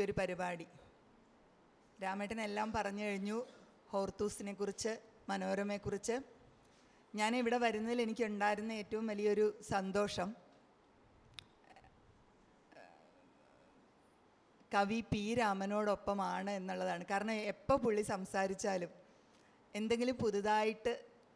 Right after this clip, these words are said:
ഒരു കാര്യം കേൾക്കാനുണ്ടാവും. ഇപ്പോൾ പറഞ്ഞ പല കാര്യങ്ങളും പുതിയതായി കേൾക്കുന്നതിൻ്റെ ഒരു ആനന്ദം, അത് നമുക്ക്, കവിതയും അത്തരം ആനന്ദങ്ങളാണ് നമുക്ക് പൊതുവേ തരുന്നത് എന്ന് തോന്നുന്നു.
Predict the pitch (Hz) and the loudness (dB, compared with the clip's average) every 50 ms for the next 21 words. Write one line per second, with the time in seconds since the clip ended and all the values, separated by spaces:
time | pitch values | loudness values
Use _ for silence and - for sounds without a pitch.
0 | - - - 220 202 214 214 196 196 190 196 202 208 190 180 175 - 180 180 180 | -20 -10 -6 -4 -4 0 0 0 0 0 0 -2 0 -2 -2 -2 -4 -4 -4 -4
1 | 170 165 147 151 151 147 - - - 208 190 247 240 254 240 220 226 220 233 247 | -4 -6 -6 -8 -8 -10 -12 -14 -12 -4 -2 -2 2 2 2 2 2 0 0 0
2 | 254 240 214 208 214 214 226 202 196 190 196 196 202 196 196 208 254 - - - | 2 2 2 2 2 2 2 2 2 2 0 -2 0 -2 -2 -4 -4 -8 -12 -20
3 | - - - - - - - - - - - - - - - - - - - - | -20 -20 -20 -20 -20 -20 -20 -20 -20 -20 -20 -20 -20 -20 -20 -20 -20 -20 -20 -20
4 | - - - 233 226 202 233 240 240 240 247 247 247 262 247 254 247 220 214 214 | -10 -2 0 0 2 4 4 4 6 6 4 4 4 2 2 2 2 2 2 0
5 | - 214 214 214 220 208 220 226 240 233 220 214 202 190 185 185 190 190 165 165 | -2 -2 -2 -2 -2 0 0 2 2 2 2 0 0 0 -2 -2 -4 -6 -6 -8
6 | - - - - - - - - - - - - - 220 247 254 240 247 247 - | -10 -10 -20 -20 -20 -20 -20 -20 -20 -20 -18 -8 -6 -4 -2 -2 -4 -4 -2 0
7 | 254 254 262 254 - - - - - - - - - - - - - 240 226 220 | 0 0 -2 -6 -10 -18 -20 -20 -20 -20 -20 -20 -20 -20 -18 -6 0 2 2 2
8 | 240 247 214 254 269 277 277 269 240 - - - 254 233 254 254 247 220 214 214 | 2 4 4 6 6 6 4 4 2 0 -2 -2 0 2 2 2 4 2 2 0
9 | 214 220 214 226 220 220 226 220 208 202 196 196 202 214 214 202 190 190 - 214 | 0 -2 -2 -2 -2 0 2 2 2 2 2 0 -2 -2 -2 -4 -4 -6 -8 -8
10 | 185 208 196 175 190 190 196 196 - - 190 180 180 175 185 190 190 185 208 196 | -6 -4 -4 -4 -2 -2 -2 -4 -2 -2 -4 -2 -2 -2 -2 -2 -2 -2 -2 -2
11 | 185 180 180 175 185 165 156 151 151 147 147 | -2 -4 -4 -4 -4 -6 -4 -6 -6 -8 -10